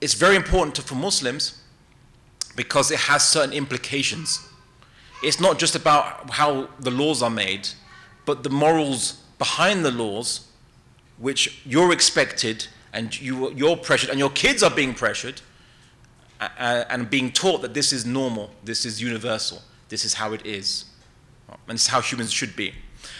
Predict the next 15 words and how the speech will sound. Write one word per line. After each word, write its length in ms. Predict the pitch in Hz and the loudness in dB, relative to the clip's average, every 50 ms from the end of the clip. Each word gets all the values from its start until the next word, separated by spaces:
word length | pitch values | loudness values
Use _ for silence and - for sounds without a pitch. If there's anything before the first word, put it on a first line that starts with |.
| - - - - | -18 -20 -4 -2
The 80 | 143 131 | 0 2
moral 340 | 135 151 202 247 254 240 | 4 6 6 8 8 8
implications 580 | 214 190 156 156 - 156 143 131 - 147 131 113 | 6 4 2 0 2 0 0 0 0 -2 -2 0
that 240 | 143 143 127 107 95 | 0 0 0 0 2
good 160 | 156 180 180 | 2 2 4
and 120 | 202 170 | 2 2
bad 400 | - 160 139 127 117 120 117 - - - - - - - - | 4 6 6 8 6 4 2 0 -8 -14 -18 -20 -20 -8 -2
is 180 | 151 147 139 | 0 0 0
decided 540 | 139 151 139 - - - 175 170 156 147 139 - | 2 2 2 4 4 6 6 6 4 2 -2 -2
purely 400 | - - - 220 233 226 220 202 | 0 4 4 6 6 6 4 2
based 640 | 139 107 175 160 135 127 143 - - - - - - - - - _ _ _ - - - - - _ - | 2 4 6 6 6 6 4 2 0 -2 -4 -10 -10 -18 -20 -20 _ _ _ -20 -20 -20 -20 -20 _ 2
on 260 | 143 147 147 143 135 | 4 4 4 4 2
respecting 680 | 135 135 - - - 196 196 - - - 175 165 160 - - | 2 2 2 2 4 4 2 4 2 0 0 0 -2 -2 0
everyone's 640 | 165 160 147 160 147 147 147 143 139 139 - - - | 2 2 4 4 4 4 2 2 2 0 -2 -2 0
self-ownership, 800 | - - 160 147 131 - - 135 127 120 120 107 - - 95 - | 2 4 4 4 4 2 0 0 0 0 -2 -2 -4 -4 -6 -8